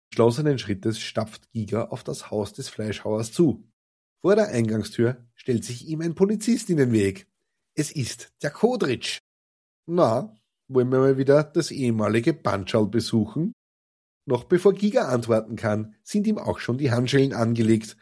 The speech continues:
und Giger sitzt im Wachzimmer in der Kolumbusgasse. Ob der Kodritsch zufällig vorbei war, also in den, in, in den Unterlagen steht, er, er war zufällig dabei und hat hin und wieder mal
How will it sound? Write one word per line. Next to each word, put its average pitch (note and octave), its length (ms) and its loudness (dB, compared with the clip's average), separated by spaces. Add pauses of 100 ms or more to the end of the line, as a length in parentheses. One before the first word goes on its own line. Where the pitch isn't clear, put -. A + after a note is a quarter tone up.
(260)
und D3+ 180 -4
Giger A#2 380 -4
sitzt - 400 -10
im F#3+ 160 -2
Wachzimmer A2 560 -6
in C3+ 160 -6
der C#3+ 80 -2
Kolumbusgasse. A2 1000 -2
Ob - 200 -8
der G#2+ 140 0
Kodritsch A#2 640 0 (320)
zufällig C3 540 2
vorbei G#2 340 0
war, F#2+ 120 -4
also G2 180 -4
in G#2 80 -2
den, G2+ 400 -4
in, A#2+ 300 -6 (200)
in B2+ 100 -4
den A2 100 2
Unterlagen A2+ 420 0
steht, A2+ 300 0
er, G#2 300 -16 (540)
er A2+ 180 -4
war G#2+ 140 0
zufällig A#2+ 420 0
dabei A2+ 340 4
und G2+ 120 0
hat G#2+ 140 -2
hin A#2+ 140 0
und G#2 100 0
wieder G#2+ 160 2
mal G2+ 240 0